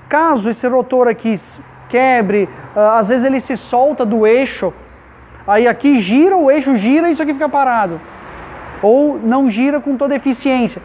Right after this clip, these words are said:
Vai acontecer o quê? A válvula termostática vai abrir, porque ela vai aquecer e ela tá funcionando, ela vai abrir.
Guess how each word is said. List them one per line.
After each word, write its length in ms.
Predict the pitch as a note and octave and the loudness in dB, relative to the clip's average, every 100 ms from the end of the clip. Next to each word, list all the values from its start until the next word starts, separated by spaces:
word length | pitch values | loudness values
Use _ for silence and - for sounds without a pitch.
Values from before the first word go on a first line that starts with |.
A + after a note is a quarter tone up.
| - F#3+ | -10 0
Vai 140 | A3 | 0
acontecer 340 | A#3 A#3 - | 2 -2 -2
o 80 | B3 | -2
quê? 240 | - G#3+ - - - - | -2 -4 -4 -12 -20 -4
A 80 | F#3+ | 0
válvula 340 | F#3+ A#3+ A#3+ A#3 | 2 4 2 0
termostática 800 | A3 A3 G3+ G#3 F#3+ F3+ F3 | -2 -2 -2 0 -2 -2 -8
vai 320 | D#3+ F#3 A#3 A#3 | -6 -2 0 0
abrir, 420 | E3 F3 B3 E4+ - - | 0 -2 -2 -4 -8 -14
porque 160 | C3+ F#3 | -6 -2
ela 120 | F3 | -2
vai 180 | E3 F#3 | 0 -2
aquecer 400 | F3+ F3+ - G3 | -2 -6 -4 -2
e 80 | F#3 | 0
ela 160 | F3 | -2
tá 120 | F3 | -2
funcionando, 460 | E3 F#3+ - F3+ F3 | -4 -4 -2 0 0
ela 140 | E3 | 0
vai 220 | D#3 F3+ G#3 | 0 0 2
abrir. 440 | F3 F3+ C4+ | 0 0 0